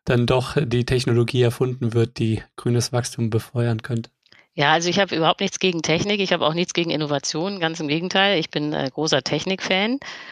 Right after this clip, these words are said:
Speaker 2: Aber es ist einfach klar, dass das jetzt nichts mehr wird. Denn man muss deutlich sehen, dass wir hier, wenn es um die Klimakrise geht und, äh, die Energiewende,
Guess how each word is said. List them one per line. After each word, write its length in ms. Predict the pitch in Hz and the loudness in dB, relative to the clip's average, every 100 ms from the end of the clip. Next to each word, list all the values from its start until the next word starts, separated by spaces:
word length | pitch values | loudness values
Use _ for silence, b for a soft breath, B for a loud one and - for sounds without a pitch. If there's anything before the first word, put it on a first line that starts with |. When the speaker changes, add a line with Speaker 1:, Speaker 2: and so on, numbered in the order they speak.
| B B | B B
Speaker 2:
Aber 540 | - 160 170 170 170 160 | -4 -2 2 4 4 4
es 140 | 170 | 2
ist 120 | 180 175 | 0 -2
einfach 320 | 165 160 - | -2 -4 -2
klar, 260 | 175 165 | 0 2
dass 140 | 175 170 | 0 0
das 160 | 165 | 0
jetzt 180 | 165 160 | 0 0
nichts 220 | 165 - | -2 -2
mehr 180 | 160 156 | -2 0
wird. 520 | 160 151 110 - - - B B - | 2 2 2 -2 -8 -10 B B 0
Denn 180 | 160 165 | 2 2
man 140 | 170 | 0
muss 260 | 202 - - - | 0 -2 -4 -10
deutlich 840 | - 170 180 - 196 - - - - - _ | -4 2 2 2 0 0 -6 -10 -14 -20 _
sehen, 540 | 156 147 170 185 214 214 | -18 0 4 4 2 2
dass 260 | 180 175 | 2 2
wir 120 | - 180 | 0 0
hier, 400 | 185 185 175 165 | 2 2 2 2
wenn 160 | 165 | 0
es 100 | 160 | -2
um 140 | - 156 | -2 -4
die 80 | |
Klimakrise 640 | 147 214 208 156 - 147 147 | -2 0 0 0 -2 -2 0
geht 280 | 143 185 - | 0 0 -2
und, 360 | 156 156 - | -6 -6 -6
äh, 120 | - | -4
die 160 | 147 151 | -2 0
Energiewende, 760 | 160 151 185 175 139 135 151 | 0 0 0 0 0 0 -2